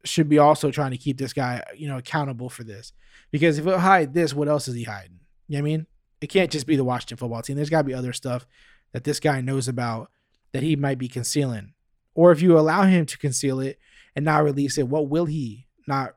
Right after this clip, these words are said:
reveal in the future on, you know, bad situations like these? So it's shady all around. I wish there was a way to remove him, honestly, but I don't know if that's an option or not. Maybe we'll see how this all plays out.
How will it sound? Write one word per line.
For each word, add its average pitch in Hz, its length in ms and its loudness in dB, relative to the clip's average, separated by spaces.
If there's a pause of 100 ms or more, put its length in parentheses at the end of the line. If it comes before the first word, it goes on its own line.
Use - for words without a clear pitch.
(120)
reveal 143 340 0
in 135 60 -6
the 127 80 -10
future 120 580 -4 (380)
on, 127 460 -6 (400)
you 147 120 -4
know, 113 180 -8
bad 135 340 -6
situations 127 640 -4
like 117 220 -8
these? 92 400 -16 (540)
So 123 460 -6 (340)
it's 175 160 2
shady 156 420 4
all 120 200 -4
around. 90 440 -16
I 151 80 -4
wish 185 140 6
there 170 80 4
was 143 80 4
a 139 40 2
way 135 120 2
to 123 60 -4
remove 120 380 -2
him, 117 140 -10
honestly, 113 460 -10
but 110 260 -14 (500)
I 135 60 -6
don't 123 100 -6
know 120 80 -6
if 113 60 -10
that's 127 240 -6
an 123 60 -6
option 120 340 -6
or 107 80 -12
not. 87 180 -14
Maybe 190 180 -2
we'll 165 180 0
see - 120 -4
how 156 120 2
this 156 120 -2
all 139 160 0
plays 123 240 -4
out. - 220 -16